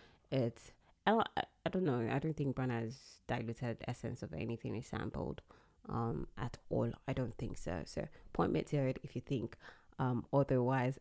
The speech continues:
as well. Let's go to another artist that when we talk about continuity, when we're talking about quality, um,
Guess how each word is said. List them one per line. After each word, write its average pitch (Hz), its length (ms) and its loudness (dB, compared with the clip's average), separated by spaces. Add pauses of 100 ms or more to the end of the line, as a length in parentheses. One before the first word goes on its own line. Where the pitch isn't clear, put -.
as 135 260 2
well. 147 160 6
Let's 185 180 6
go 180 200 6
to 160 240 4
another 127 260 6
artist 123 540 4
that 120 380 4 (180)
when 127 340 4
we 135 80 4
talk 135 140 2
about 127 200 0
continuity, 120 640 2
when 165 320 6
we're 170 100 4
talking - 600 -2
about 120 300 -2 (100)
quality, 127 1040 0 (480)
um, 123 360 0